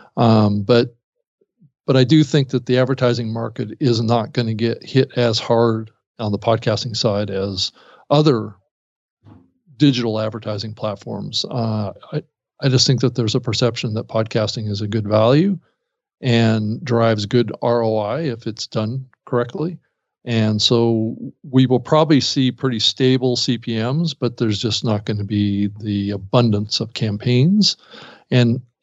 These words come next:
but yet at the same time, we're seeing this growth and development of programmatic, um,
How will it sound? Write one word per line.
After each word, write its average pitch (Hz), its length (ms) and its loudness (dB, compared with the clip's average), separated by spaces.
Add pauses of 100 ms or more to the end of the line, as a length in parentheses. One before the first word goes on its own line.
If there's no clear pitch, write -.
(220)
but 143 260 0
yet 147 160 6
at 143 80 0
the 131 100 -2
same 160 220 2
time, 120 180 -2
we're 113 140 -2
seeing 113 380 -4
this 101 180 -4
growth 110 380 -2
and 107 100 -6
development 110 560 0
of 107 400 -2
programmatic, 113 720 2 (320)
um, 104 580 -4